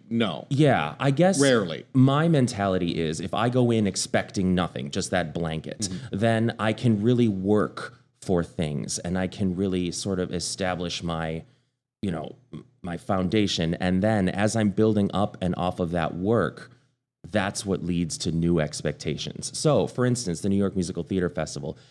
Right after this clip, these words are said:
Speaker 2: has an unbelievable network of people, and it
Speaker 1: Right.
Speaker 2: has an, it has such a great name recognition. So I think what you can expect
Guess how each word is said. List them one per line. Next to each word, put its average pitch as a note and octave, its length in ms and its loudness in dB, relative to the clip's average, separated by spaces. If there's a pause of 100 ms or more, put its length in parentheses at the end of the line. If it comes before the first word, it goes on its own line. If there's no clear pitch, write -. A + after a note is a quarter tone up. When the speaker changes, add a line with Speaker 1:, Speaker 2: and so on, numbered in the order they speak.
(100)
Speaker 2:
has G2+ 140 0
an G2+ 80 4
unbelievable F#2 600 2
network E2+ 460 -2
of - 200 -8
people, - 340 -6
and E2+ 100 -4
it D#2+ 120 0
Speaker 1:
Right. C#2+ 80 -6
Speaker 2:
has E2 180 -2
an, E2 160 -4
it E2+ 120 -4
has E2+ 180 -4
such F#2 160 -4
a - 40 -2
great F2 300 0
name E2+ 360 2
recognition. - 680 -6 (280)
So - 120 0
I G2 60 6
think A2+ 240 2
what G#2+ 120 4
you G#2 80 6
can G#2 120 2
expect - 480 -2